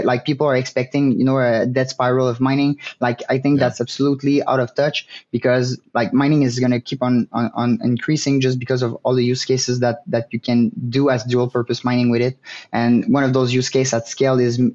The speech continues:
Speaker 1: methane mitigation, where, for instance, uh, I, I believe I've seen some, um, statistics. They were saying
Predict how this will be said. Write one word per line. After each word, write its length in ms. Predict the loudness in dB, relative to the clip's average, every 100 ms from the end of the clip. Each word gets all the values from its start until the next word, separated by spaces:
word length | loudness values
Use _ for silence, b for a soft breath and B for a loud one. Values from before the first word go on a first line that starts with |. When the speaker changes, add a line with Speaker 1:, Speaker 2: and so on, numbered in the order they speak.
| 0
Speaker 1:
methane 320 | -2 2 2
mitigation, 640 | 2 0 0 0 0 0 -2 B B
where, 420 | 0 2 2 -2 -6 -20 _
for 140 | -2
instance, 420 | 0 0 -2 -2 B B -2
uh, 280 | 0 2 0
I, 340 | 0 0 0 0
I 40 |
believe 320 | 2 2 2 2
I've 160 | 0
seen 560 | -2 0 2 2 0 -2
some, 500 | -2 0 2 4 2
um, 380 | 2 2 2 0
statistics. 640 | -2 0 0 0 -2 0
They 80 | 2
were 160 | 2
saying 400 | 0 0 0 0